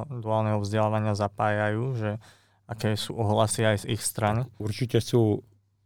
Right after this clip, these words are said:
Speaker 2: sú odborníkmi, keď skončia,
Speaker 1: Mhm.
Speaker 2: eh, tento systém duálneho vzdelávania alebo duálny systém vzdelávania. To je na jednej strane. Eh, ten systém duálneho vzdelávania má výhodu pre toho študenta, že sa oveľa viac naučí.
Speaker 1: Mhm.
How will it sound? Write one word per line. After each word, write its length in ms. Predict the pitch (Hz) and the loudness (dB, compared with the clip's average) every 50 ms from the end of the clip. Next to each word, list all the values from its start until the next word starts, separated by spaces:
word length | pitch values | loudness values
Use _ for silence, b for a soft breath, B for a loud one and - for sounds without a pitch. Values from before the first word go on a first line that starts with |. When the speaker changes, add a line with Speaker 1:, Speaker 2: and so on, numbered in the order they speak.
| _ _ _ _ | _ _ _ _
Speaker 2:
sú 400 | - - - - 98 92 98 - _ - | -20 -12 -4 -2 -2 -2 -2 -6 _ -4
odborníkmi, 640 | - 107 92 90 95 95 95 - 101 98 98 120 120 | -4 -2 -2 0 -2 0 0 0 0 2 2 2 2
keď 140 | - 113 107 | 2 0 -2
skončia, 440 | - - 117 117 110 - 120 120 123 | 0 0 0 0 2 4 4 6 6
Speaker 1:
Mhm. 80 | 123 - | 6 4
Speaker 2:
eh, 140 | 120 110 107 113 113 - - - - - - - 107 - _ _ | 2 0 2 2 2 2 0 -2 -2 -4 -6 -8 -8 -10 _ _
tento 460 | - 120 117 113 110 - 117 113 B B B B B B B B B - | 0 2 2 2 4 4 4 4 B B B B B B B B B -16
systém 460 | - - - 131 120 - - 120 117 | -6 0 2 2 2 4 4 4 4
duálneho 480 | 107 104 113 117 113 113 113 117 123 | 6 6 8 8 8 8 8 8 8
vzdelávania 640 | 123 110 - 120 113 113 113 113 117 123 123 127 127 123 | 8 8 8 6 6 8 6 6 6 4 2 2 0 -2
alebo 220 | 123 117 107 92 | -2 -4 -6 -6
duálny 240 | 92 101 101 107 101 | -4 0 0 0 2
systém 320 | - - 110 - - 117 | 0 -2 -4 -2 -2 -2
vzdelávania. 720 | 104 107 117 113 117 117 113 120 120 120 123 120 123 127 127 B B B B B B B | 2 2 4 6 6 6 6 6 4 4 4 4 2 2 0 B B B B B B B
To 120 | - 98 | 0 0
je 40 | 92 | 2
na 160 | 95 95 95 | 4 4 4
jednej 240 | 101 107 113 117 120 | 4 4 4 2 2
strane. 400 | 113 - - 120 123 120 123 127 123 - | 0 0 2 2 4 4 6 4 4 2
Eh, 340 | - - - - 110 110 104 | 0 -2 -2 -2 -2 -2 -2
ten 220 | - - 117 113 104 | 0 2 2 2 2
systém 360 | - - 123 117 - 117 110 | 2 2 0 2 2 2 4
duálneho 360 | 107 117 120 123 120 117 113 | 6 6 6 6 6 6 2
vzdelávania 560 | 107 90 113 113 117 117 113 113 113 110 110 | 2 2 4 4 6 8 8 6 6 6 4
má 120 | 110 107 107 | 4 4 4
výhodu 340 | 104 110 110 107 117 110 107 | 4 4 4 4 4 4 2
pre 180 | 101 - - 110 | 0 0 0 0
toho 180 | 110 - 113 117 | 4 4 4 4
študenta, 580 | 110 - - 104 101 107 113 117 110 - 123 117 | 4 2 2 2 4 4 4 4 4 4 4 4
že 120 | 95 104 101 | 4 2 0
sa 140 | - 117 | 0 0
oveľa 320 | - - 117 113 113 113 110 | 2 4 4 6 6 6 6
viac 200 | 110 110 107 - | 6 4 4 2
naučí. 500 | 107 104 104 110 113 - - 131 127 135 | 2 2 2 2 2 2 4 4 6 6
Speaker 1:
Mhm. 80 | 110 | 4